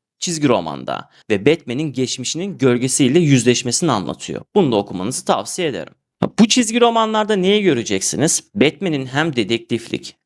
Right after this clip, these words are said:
hem savaşçı, hem de insani yönünün farklı açıdan gösterilmiş hallerini okuyacaksınız. Her biri karakterin farklı bir yüzünü ortaya çıkartıyor. Kimi zaman karanlığa gömülmüş bir Batman'i göreceksiniz.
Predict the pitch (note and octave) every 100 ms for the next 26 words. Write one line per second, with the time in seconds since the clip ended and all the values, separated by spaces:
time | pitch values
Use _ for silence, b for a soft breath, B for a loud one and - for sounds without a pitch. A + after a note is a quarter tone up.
0 | _ B2 D3 - A2 G#2 A2 - - F#2+
1 | - B2+ G3 F#3+ C#3+ C#3+ C#3+ E3+ E3+ F3+
2 | C3 C#3+ G3 F3 E3 - C#3+ - B2 A3
3 | E3+ C#3+ C#3 D#3 D#3 D#3+ D3+ C3 C3 C3
4 | C#3 - - A2 G2 F2+ D#2 - - -
5 | - - E3 B3+ - B2+ - C#3+ C#3+ D3
6 | C3+ F3 G3+ D#3+ D#3 - D3+ F#3+ G3 B
7 | B - C#3+ C#3 E3+ A#2+ - A2 A2+ -
8 | - B1+ - E2 A#1+ - - B3+ A3 B2
9 | G#2 C#3+ - A2 C3 C#3 F3 F#3+ C#3 B2+
10 | A2+ A#2 - D3 A#2+ G2+ - C3 F3 G3+
11 | C#3 B2 - C#3+ -